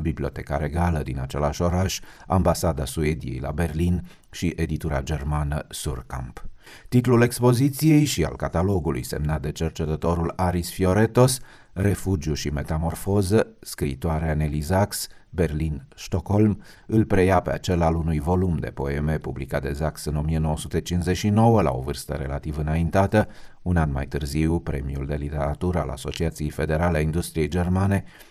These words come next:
marcând primul gest de recunoaștere oficială a aportului ei la cultura germană. La acea dată, istoria ei, o parte din istoria Germaniei însăși, pe care expoziția actuală o reamintește și o redă într-o cronologie detaliată,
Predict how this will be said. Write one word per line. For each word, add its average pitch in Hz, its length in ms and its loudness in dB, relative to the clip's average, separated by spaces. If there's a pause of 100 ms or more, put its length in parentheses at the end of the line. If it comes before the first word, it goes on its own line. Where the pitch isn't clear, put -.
(100)
marcând 95 480 0
primul 69 380 -2
gest 78 360 -2
de 71 140 -6
recunoaștere 78 640 -2
oficială 85 680 0 (260)
a 85 140 2
aportului 67 720 -4
ei 71 320 -2
la 69 160 0
cultura 67 460 -4
germană. 73 460 -4 (420)
La 127 120 8
acea 139 220 6
dată, 147 420 6
istoria 95 540 2
ei, 104 520 4
o 73 120 -6
parte 76 380 -2
din 69 160 -6
istoria 78 540 -2
Germaniei 85 580 2
însăși, 110 580 2 (160)
pe 78 120 -2
care 67 240 -2
expoziția 73 640 -4
actuală 78 440 -2
o 64 80 -2
reamintește 71 640 -4
și - 120 -8
o 71 100 0
redă 73 320 -2
într-o 80 300 -2
cronologie 65 640 -4
detaliată, 92 760 2